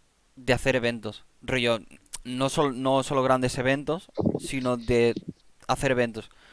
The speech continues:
Pero es que me acuerdo que, no sé, tengo la idea de que el año pasado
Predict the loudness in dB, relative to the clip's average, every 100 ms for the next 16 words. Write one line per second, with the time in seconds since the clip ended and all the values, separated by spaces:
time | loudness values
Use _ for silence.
0 | -12 -4 -2 0 -2 2 2 4 2 2
1 | -12 -20 -20 -20 -20 _ _ _ -20 _
2 | _ _ -16 -8 -6 0 4 8 8 8
3 | 6 6 4 2 2 2 2 -2 0 0
4 | -2